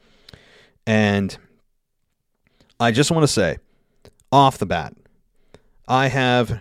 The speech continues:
no issue with anybody having a disability. You know, you probably already know where I'm going with this, given what I just said. I,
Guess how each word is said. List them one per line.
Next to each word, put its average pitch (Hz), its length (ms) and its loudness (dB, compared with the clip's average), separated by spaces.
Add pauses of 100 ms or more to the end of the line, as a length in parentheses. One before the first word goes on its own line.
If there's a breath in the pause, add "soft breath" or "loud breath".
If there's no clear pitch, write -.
no 113 380 -2
issue 90 520 -8
with 87 120 -12
anybody 117 380 0
having 107 280 -2
a 101 60 -2
disability. 87 600 -8 (460)
You 95 80 -4
know, 92 80 -4
you 90 160 -6
probably 120 260 2
already 107 160 2
know 101 100 0
where 117 140 2
I'm 165 120 -2
going 226 240 4
with 95 120 0
this, 98 220 -2
given 95 240 -4
what 87 100 -4
I 90 80 -4
just 92 220 -6
said. - 220 -4 (760 soft breath)
I, 92 100 -8